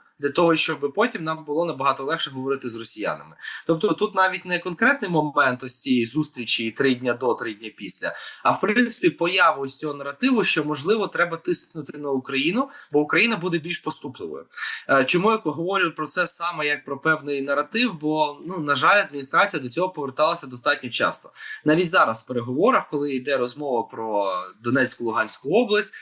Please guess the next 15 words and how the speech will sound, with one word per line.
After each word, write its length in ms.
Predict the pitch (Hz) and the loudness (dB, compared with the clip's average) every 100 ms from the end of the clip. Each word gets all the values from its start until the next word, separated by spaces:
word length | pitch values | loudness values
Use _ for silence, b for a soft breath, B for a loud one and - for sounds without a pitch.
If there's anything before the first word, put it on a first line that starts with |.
| B _ | B _
коли 220 | 151 151 | 2 4
йде 180 | 143 143 | 2 0
розмова 380 | 143 151 147 135 | 0 0 -2 -2
про 160 | 135 | -4
гарантії 460 | 131 131 123 127 113 | 0 0 0 -4 -4
безпеки, 540 | 120 - 208 247 226 B B | -2 2 0 0 -4 B B
ми, 140 | 151 208 | -2 0
на 120 | 202 | 4
жаль, 180 | 180 170 | 2 2
знову 360 | 147 185 208 | 0 0 0
бачимо 420 | 147 165 180 175 165 | 2 2 0 -6 -2
ось 160 | - | 2
цей 140 | 165 156 | 2 0
наратив, 440 | 151 143 131 104 | -2 -2 -2 0
що, 260 | - 101 | 0 -2